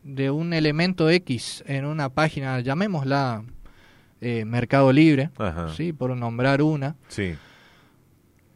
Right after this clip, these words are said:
Speaker 1: Solicita información, cuánto vale este artículo, que cuándo me lo llevan y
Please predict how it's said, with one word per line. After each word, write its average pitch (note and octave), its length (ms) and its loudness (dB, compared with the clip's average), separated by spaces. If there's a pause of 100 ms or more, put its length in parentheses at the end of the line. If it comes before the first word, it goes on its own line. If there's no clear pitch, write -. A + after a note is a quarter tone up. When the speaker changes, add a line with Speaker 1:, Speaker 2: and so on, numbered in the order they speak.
(240)
Speaker 1:
Solicita F#3+ 560 6
información, F#3 640 6
cuánto G3+ 300 4
vale F3 160 6
este F3 160 2
artículo, G3 800 2
que D#3+ 500 0 (100)
cuándo D#3 300 2
me C#3+ 160 0
lo D#3+ 120 2
llevan F3 500 4
y C3+ 180 -6